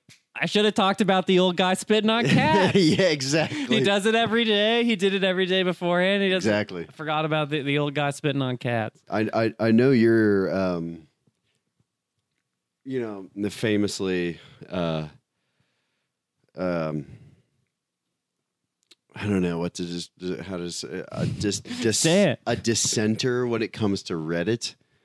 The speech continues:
Speaker 1: That's
Speaker 2: Uh,
Speaker 1: true.
Speaker 2: a
Speaker 1: I think Reddit is
Speaker 2: classically
Speaker 1: stupid. I think everyone on it is annoying.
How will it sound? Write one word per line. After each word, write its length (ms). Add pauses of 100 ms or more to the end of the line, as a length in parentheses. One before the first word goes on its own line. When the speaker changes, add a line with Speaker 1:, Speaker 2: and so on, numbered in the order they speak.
(200)
Speaker 1:
That's 200
Speaker 2:
Uh, 580
Speaker 1:
true. 120
Speaker 2:
a 80
Speaker 1:
I 100
think 240
Reddit 380
is 100
Speaker 2:
classically 120
Speaker 1:
stupid. 340
I 100
think 180
everyone 400
on 180
it 120
is 120
annoying. 500